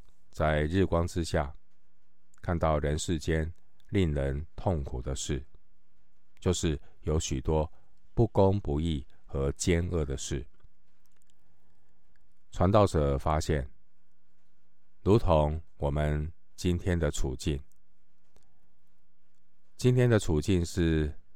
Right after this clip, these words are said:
司法被绑架，伸张公义的法院里有欺诈，在执行公义的政府机关里有许多黑箱作业。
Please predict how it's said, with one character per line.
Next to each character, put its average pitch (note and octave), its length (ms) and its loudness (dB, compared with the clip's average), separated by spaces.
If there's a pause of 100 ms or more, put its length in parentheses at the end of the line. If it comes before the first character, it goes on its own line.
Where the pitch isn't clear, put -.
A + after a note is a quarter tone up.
(180)
司 - 240 2
法 D2+ 220 4
被 E2+ 160 4
绑 B1+ 240 0
架， C#2 280 2 (1200)
伸 G2+ 300 6
张 F#2+ 280 6
公 F#2 200 6
义 F#2+ 160 4
的 D2 120 4
法 C2+ 260 0
院 D#2+ 260 4
里 C2 300 -2 (160)
有 B1 340 -2
欺 - 280 -2
诈， C#2+ 260 2 (1600)
在 F2 400 8
执 F2+ 240 4
行 D#2+ 360 2
公 G2+ 240 10
义 F2+ 140 4
的 D2 300 6
政 F#2 260 8
府 C#2+ 220 2
机 E2+ 180 2
关 E2+ 300 6
里 B1+ 240 0 (380)
有 D#2 140 6
许 C#2 220 4
多 D2+ 320 4 (420)
黑 F2 200 6
箱 E2+ 260 4
作 D#2 240 4
业。 C#2 260 0